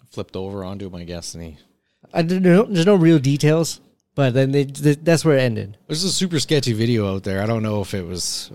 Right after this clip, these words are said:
Speaker 1: of him, but I also don't understand how it would have gotten released 'cause it was somebody else's GoPro video.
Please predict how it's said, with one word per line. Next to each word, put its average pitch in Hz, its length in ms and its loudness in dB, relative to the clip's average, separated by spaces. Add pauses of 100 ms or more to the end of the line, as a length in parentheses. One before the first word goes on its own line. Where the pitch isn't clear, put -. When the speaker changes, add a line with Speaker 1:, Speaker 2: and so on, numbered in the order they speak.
(100)
Speaker 1:
of 92 100 -12
him, 104 400 -6
but 90 300 -10 (600)
I 113 100 -4
also 117 260 -2
don't 107 420 -4
understand 104 440 -6
how 98 140 -6
it 98 40 -8
would 95 100 -10
have 92 80 -14
gotten 92 240 -10
released 95 460 -12
'cause 95 160 -10
it 95 40 -10
was 87 220 -12 (320)
somebody 107 320 -6
else's 95 240 -8
GoPro 107 480 -6
video. 113 400 -6